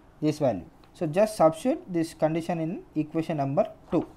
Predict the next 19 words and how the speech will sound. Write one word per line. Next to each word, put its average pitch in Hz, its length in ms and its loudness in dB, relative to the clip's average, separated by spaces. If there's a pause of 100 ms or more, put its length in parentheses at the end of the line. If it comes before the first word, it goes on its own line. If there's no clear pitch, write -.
(760)
So - 100 -2
if 147 100 -4
you 175 80 4
are 160 60 0
going 185 220 0
to 226 80 -2
substitute 185 420 2
the 180 100 4
value 156 220 6
of 170 140 4
C 180 200 -4
one 180 120 0
and 147 180 0
C 170 160 -4
two 147 260 -4 (480)
in 143 140 -2
equation 151 460 -2
two, - 180 -4 (3000)
substitute - 520 -6